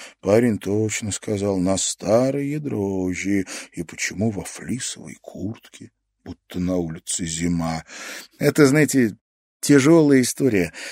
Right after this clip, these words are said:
Мужик свиней выращивал, можно сказать, всю жизнь посвятил. А теперь правительство говорит: "Никакой колбасы,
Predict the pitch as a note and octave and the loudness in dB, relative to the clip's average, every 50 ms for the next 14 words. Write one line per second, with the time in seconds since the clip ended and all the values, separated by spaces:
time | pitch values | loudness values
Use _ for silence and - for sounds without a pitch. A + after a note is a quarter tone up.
0 | - - - - - - C#3 F3+ F3+ G3+ A3+ G#3 - - - - - - D#3 E3+ | -14 -16 -18 -8 0 4 6 8 8 8 8 6 4 0 -6 -6 0 4 6 6
1 | F#3 G3+ G#3 G#3+ G3+ F3 D#3 D#3+ D#3 D#3 C3+ G#2+ - - - - F2 F2 F#2 A2+ | 8 10 10 10 10 12 12 10 10 12 10 8 8 4 0 -2 0 2 4 4
2 | C#3 D3 B2 B2+ B2+ A2+ - - C#3 C#3+ D#3 C3+ - - - - D#3+ D#3 C3 B2+ | 6 6 4 4 2 2 2 4 6 6 6 4 4 0 0 4 4 4 6 6
3 | D3 E3+ D#3 C3+ A#2 G#2+ F#2+ - - G#2+ - - - A#2 C#3 C#3 - - - G2+ | 6 6 6 4 4 2 0 -2 -2 -2 -2 0 2 4 4 4 2 0 -2 0
4 | F2 F2 G#2 A2+ - - E3 - - A3+ G#3 D#3+ - D3 D#3+ D#3+ F3+ F#3+ D#3+ - | 2 4 2 2 2 0 -2 2 4 4 4 6 8 8 10 8 8 6 2 0
5 | C3 A#2+ - - - A#2 G#2+ F#2+ A#2 B2+ C#3 D3 D#3+ D#3 - - A#2+ C3 A#2 - | -2 -2 -4 -2 -2 -2 0 2 4 6 8 8 6 4 2 2 0 0 2 4
6 | C#3+ C#3+ - - - E3+ E3 D#3+ - D3 C#3+ C#3 C3 C#3 B2+ A2 - - F#2+ F#2 | 4 4 4 4 2 2 2 2 0 0 0 2 4 4 2 2 2 -2 -2 -2